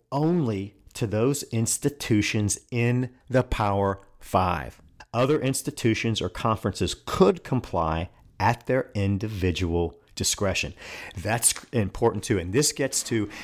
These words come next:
an entirely separate purpose of this whole autonomy classification. And you have to remember, again, what the relationship has been historically between the Power Five conferences and this next group of conferences, now called the Group of Five.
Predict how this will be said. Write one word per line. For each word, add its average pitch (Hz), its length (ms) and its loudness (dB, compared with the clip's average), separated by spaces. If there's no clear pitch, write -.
an 104 100 2
entirely 139 580 0
separate - 580 -2
purpose - 500 2
of 90 120 -4
this 90 160 0
whole 117 280 0
autonomy 101 500 0
classification. 95 800 0
And 85 120 0
you 90 80 2
have 101 260 -2
to 147 100 -4
remember, 147 560 0
again, 110 440 0
what 120 180 0
the 127 80 0
relationship 117 840 0
has 101 240 0
been 98 200 0
historically 110 640 0
between 92 400 0
the 85 80 -2
Power 120 360 0
Five 107 440 -2
conferences 104 840 -2
and 110 340 0
this 135 220 0
next 127 520 0
group 139 320 0
of 117 140 -2
conferences, 82 680 -2
now 107 200 0
called 107 300 -2
the 90 260 0
Group 101 360 -2
of 113 100 0
Five. 80 520 -2